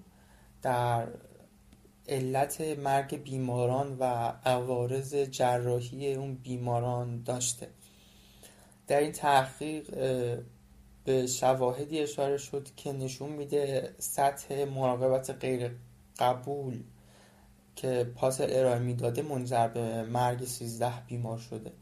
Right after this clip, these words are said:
و موارد دیگه و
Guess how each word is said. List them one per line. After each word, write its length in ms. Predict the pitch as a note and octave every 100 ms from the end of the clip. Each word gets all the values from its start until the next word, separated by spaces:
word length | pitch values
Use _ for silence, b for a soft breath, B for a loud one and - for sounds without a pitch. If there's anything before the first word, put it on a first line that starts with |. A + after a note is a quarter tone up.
| B B B B B B B - - A#2+
و 300 | A#2 A2+ A2 - - - - - - -
موارد 920 | B2 A#2+ B2 A#2+ B2+ C3 C3 B2 - - -
دیگه 340 | B2+ B2 C3 C#3
و 260 | C3+ B2